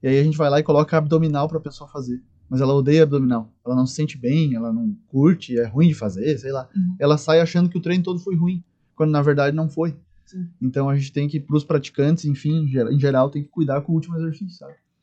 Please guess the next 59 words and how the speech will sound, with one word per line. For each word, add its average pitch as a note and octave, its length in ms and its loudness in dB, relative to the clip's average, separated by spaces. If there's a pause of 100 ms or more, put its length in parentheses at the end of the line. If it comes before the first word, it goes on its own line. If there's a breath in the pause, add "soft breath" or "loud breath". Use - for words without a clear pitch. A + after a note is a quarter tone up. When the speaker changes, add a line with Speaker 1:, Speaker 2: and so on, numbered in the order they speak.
(320)
Speaker 1:
Pra D#3 240 0
hipertrofia, D#3+ 640 2
por E3+ 140 0
exemplo, D3+ 380 0
a E3+ 40 2
gente D#3+ 160 0
sabe D#3 260 -2
que F3+ 120 -14
não F#3 140 -6
importa A3 360 -2
tanto E3 220 0
a D3+ 40 4
ordem, C#3 380 2
né, A2+ 200 0
dos A#2+ 180 -12
exercícios. A2 560 -18
Pra C3+ 120 0
força, C3+ 380 0
claro G3+ 240 -4
que, B3+ 160 -8
pô, A#2 300 -10 (100)
importa. A#2+ 420 -4
Os, - 180 -16 (280)
prioridade A2+ 420 2
pros C3+ 160 -8
primeiros. E3+ 340 -2
Speaker 2:
É, G#3+ 100 -6
sim, A3 180 -8
mas F#3+ 220 -4
a F3+ 60 2
longo G#3 300 -2
prazo G3 500 -6
pode F3+ 260 -10
afetar, F#3+ 400 -12
né? D#3+ 120 -12 (240)
Speaker 1:
É. F3+ 320 4
Speaker 2:
Isso, F3+ 320 -6
porque D#3+ 240 -6
Speaker 1:
Pô, F3 260 0
Speaker 2:
o, - 40 -20
se - 180 -12
tem F3+ 160 -12
mais F3 200 -4
Speaker 1:
se - 60 -20
tem - 60 -20
Speaker 2:
força, E3+ 340 -4
Speaker 1:
mais C#3 120 -2
Speaker 2:
a - 40 -8
longo C#3 120 -8
Speaker 1:
força, C#3+ 200 -2
Speaker 2:
prazo, E3+ 180 0
Speaker 1:
pode D3 180 -4
ser, G#3 80 -10
Speaker 2:
consegue E3+ 160 0
Speaker 1:
é. F#3 160 2
Speaker 2:
aumentar F3+ 280 -6
pro E3+ 120 -20
volume F3 300 -12
load. F3+ 380 -16